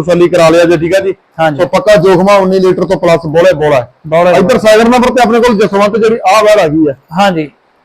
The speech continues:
Speaker 1: ਤੇ ਵੀਰੇ, ਇਹਦਾ ਕੀ ਰਿਕਾਰਡ ਹੈ, ਸੂਆ ਕਿੰਨਾ ਸੂਈ ਆ?
Speaker 2: ਇਹ ਦੂਜਾ ਸੂਆ ਸੰਧੂ ਸਾਹਿਬ।
Speaker 1: ਲਓ ਵੀ, ਦੂਜਾ ਸੂਆ ਦੋਸਤੋ।
Speaker 2: ਹਾਂਜੀ।
Speaker 1: ਇਹ ਵੀ ਕ੍ਰਾਸ ਜਾਂਗਾ, ਠੀਕ ਆ ਜੀ।
Speaker 2: ਆਹ
Speaker 1: ਕੋਈ
Speaker 2: ਵੇਖੋ,
Speaker 1: ਭਰਾ
Speaker 2: ਕੰਨ
Speaker 1: ਵਿੱਚ
Speaker 2: ਕੁੰਨ ਕਿੱਡਾ ਸੋਹਣਾ ਲੱਗਾ
Speaker 1: ਹਾਂ,
Speaker 2: ਬਰੀਡ ਵਾਲਾ।
Speaker 1: ਕੋਈ ਐਚ ਐਫ ਦਾ, ਕੋਈ ਸ਼ਾਹੀਵਾਲ ਦਾ ਮੰਨ ਲਏ ਕ੍ਰਾਸ,
Speaker 2: ਹਾਂਜੀ।
Speaker 1: ਚਾਹੇ ਕੋਈ ਜਰਸੀ
Speaker 2: ਆਹ
Speaker 1: ਦਾ
Speaker 2: ਬੱਚਾ
Speaker 1: ਮੰਨ ਲਏ।
Speaker 2: ਮਗਰ ਇਹਦੇ।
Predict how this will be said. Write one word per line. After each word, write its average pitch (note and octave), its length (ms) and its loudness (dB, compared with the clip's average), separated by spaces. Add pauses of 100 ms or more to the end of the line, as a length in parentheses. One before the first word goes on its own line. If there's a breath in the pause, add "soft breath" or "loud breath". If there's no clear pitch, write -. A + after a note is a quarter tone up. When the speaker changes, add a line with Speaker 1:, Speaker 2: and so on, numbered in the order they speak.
Speaker 1:
ਤੇ G3+ 100 2
ਵੀਰੇ, A3+ 200 2 (320)
ਇਹਦਾ G#3+ 160 4
ਕੀ A3 260 0
ਰਿਕਾਰਡ G3 380 2
ਹੈ, G#3+ 120 2
ਸੂਆ G3 240 2
ਕਿੰਨਾ F#3 240 0
ਸੂਈ E3+ 240 0
ਆ? E3 100 0
Speaker 2:
ਇਹ C#4 100 2
ਦੂਜਾ A#3+ 360 0
ਸੂਆ F#3 260 -2
ਸੰਧੂ F3+ 260 -8
ਸਾਹਿਬ। E3 180 -8 (360)
Speaker 1:
ਲਓ F#3 200 2
ਵੀ, A3+ 80 2
ਦੂਜਾ F#3+ 360 0
ਸੂਆ G3+ 300 2
ਦੋਸਤੋ। A3 500 0 (140)
Speaker 2:
ਹਾਂਜੀ। F3+ 260 2
Speaker 1:
ਇਹ A3 40 2
ਵੀ A#3 100 2
ਕ੍ਰਾਸ G#3+ 480 2
ਜਾਂਗਾ, G3 360 2
ਠੀਕ F3+ 200 2
ਆ F#3+ 40 4
ਜੀ। F#3+ 160 0 (100)
Speaker 2:
ਆਹ F#3 80 2
Speaker 1:
ਕੋਈ G3 100 4
Speaker 2:
ਵੇਖੋ, G#3 100 2
Speaker 1:
ਭਰਾ F#3+ 160 2
Speaker 2:
ਕੰਨ G#3+ 220 2
Speaker 1:
ਵਿੱਚ G3 100 2
Speaker 2:
ਕੁੰਨ G#3+ 200 0
ਕਿੱਡਾ G3 220 -2
ਸੋਹਣਾ F#3 280 -4
ਲੱਗਾ D#3 240 -2
Speaker 1:
ਹਾਂ, C#3+ 180 2
Speaker 2:
ਬਰੀਡ C3 160 -2
ਵਾਲਾ। D3 140 -4
Speaker 1:
ਕੋਈ E3 220 0
ਐਚ F3 240 2
ਐਫ F3+ 100 2
ਦਾ, F3+ 160 0
ਕੋਈ F3+ 120 2
ਸ਼ਾਹੀਵਾਲ F#3 420 0
ਦਾ F#3 100 2
ਮੰਨ F3 220 0
ਲਏ F3+ 100 0
ਕ੍ਰਾਸ, F3 260 2
Speaker 2:
ਹਾਂਜੀ। F3 140 2
Speaker 1:
ਚਾਹੇ E3+ 160 2
ਕੋਈ E3 100 -2
ਜਰਸੀ D#3 280 -2
Speaker 2:
ਆਹ G#3+ 160 2
Speaker 1:
ਦਾ G3 100 0
Speaker 2:
ਬੱਚਾ E3+ 180 0
Speaker 1:
ਮੰਨ F#3+ 80 0
ਲਏ। G3 80 0
Speaker 2:
ਮਗਰ F3+ 120 -2
ਇਹਦੇ। E3+ 200 -8